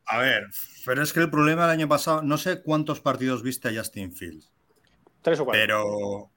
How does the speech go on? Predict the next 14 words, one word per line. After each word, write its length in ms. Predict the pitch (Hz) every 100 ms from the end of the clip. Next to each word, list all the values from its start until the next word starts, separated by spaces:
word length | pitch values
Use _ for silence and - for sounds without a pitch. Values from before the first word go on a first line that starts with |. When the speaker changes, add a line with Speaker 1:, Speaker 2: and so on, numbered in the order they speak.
| _ _ -
Speaker 1:
tres 180 | 107
o 80 | 107
cuatro. 320 | 92 87 85 113
¿Viste 360 | 120 123 147
el 100 | 143
de 320 | 143 143 143 135
contra 380 | 131 131 135 131
Steelers? 580 | - 135 98 - - _ _ _ _ _ _ - -
Que 120 | 120 123
nos 120 | 120
roban. 640 | 117 135 120 95 85 87 _ _ _ _
Speaker 2:
Sí. 280 | - 160 151
Speaker 1:
Tony 180 | 123 123
Corrente, 680 | 123 127 127 - 92 87